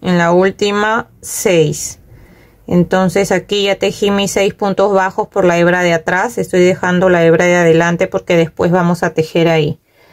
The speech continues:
Entonces ahora nos toca la vuelta ocho. Desde esta vuelta ocho, que es la que nos toca, hasta la vuelta catorce, vamos a tejer un punto bajo en cada punto.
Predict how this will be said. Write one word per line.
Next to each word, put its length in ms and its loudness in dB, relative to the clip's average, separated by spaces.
Entonces 520 0
ahora 240 2
nos 220 -4
toca 240 0
la 100 0
vuelta 400 2
ocho. 540 0
Desde 340 2
esta 220 -2
vuelta 400 0
ocho, 420 0
que 100 0
es 60 -2
la 140 0
que 120 -4
nos 260 -2
toca, 480 -4
hasta 340 -2
la 140 2
vuelta 480 0
catorce, 960 0
vamos 340 -2
a 100 0
tejer 440 0
un 140 0
punto 360 0
bajo 340 0
en 100 0
cada 340 0
punto. 600 0